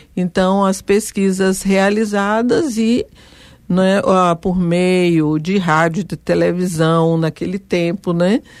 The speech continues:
Por meio de artigos científicos, que, é, esse é um meio relevantíssimo para a divulgação dos conhecimentos. E, e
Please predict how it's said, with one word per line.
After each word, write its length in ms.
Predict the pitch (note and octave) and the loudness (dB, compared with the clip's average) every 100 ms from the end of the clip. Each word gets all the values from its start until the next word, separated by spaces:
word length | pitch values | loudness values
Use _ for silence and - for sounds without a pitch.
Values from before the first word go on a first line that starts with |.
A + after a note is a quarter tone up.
| - - - | -20 -20 -20
Por 280 | - E3+ F3 | -2 0 2
meio 420 | F3 F3 E3+ F3 | 2 2 2 2
de 140 | D#3+ F#3 | 2 0
artigos 540 | G3+ - A3+ G3+ G3 | -2 -4 -4 -2 -4
científicos, 1080 | - G#3 G3+ - F#3+ F#3 - G3 F#3+ F#3+ - | -2 -4 -2 -2 0 0 -2 -6 -2 -4 -4
que, 720 | - - D#3 D3+ C#3+ C#3+ D3 - - - - - - | -10 -6 -4 -2 -2 -2 -4 -10 -20 -20 -20 -20 -6
é, 360 | D#3 D#3 D3+ - | -2 0 0 0
esse 560 | E3 E3 - - D#3+ | 0 0 -4 -2 0
é 100 | D3+ | 2
um 140 | D3+ D#3+ | 0 0
meio 880 | D#3+ D#3+ D3+ D#3 D#3 D3 D3 D3 | 0 2 0 0 0 0 0 0
relevantíssimo 1300 | C#3+ F3+ F3 F3 E3+ G3 F#3+ - G3+ - - D#3 D3 | 0 2 2 2 0 -2 -2 -2 -2 -2 -4 -2 -4
para 580 | - E3 D#3+ D#3 D3+ C#3+ - - - _ | 0 0 2 0 -4 -6 -14 -20 -20 _
a 720 | D#3 D#3 D3+ D3 D3 D3 C#3 D#3 | -2 0 0 0 -2 -4 -6 -6
divulgação 1000 | D#3+ D#3+ E3 E3 - D#3+ D#3 D3+ D3+ | -4 -2 -2 -2 -2 -2 0 0 -2
dos 240 | D3+ D#3+ - | -2 -4 -4
conhecimentos. 1120 | E3 D3 D3+ - F3+ E3+ F3 G#3 A#3+ D#4+ - - - - - - - - - | -4 -2 -4 -4 -2 0 0 -2 -2 -6 -6 -16 -20 -20 -20 -20 -20 -20 -8
E, 520 | B3+ C4+ F#4+ A#4 G#4 - | -2 0 2 2 0 -2
e 260 | - F#4 | 2 2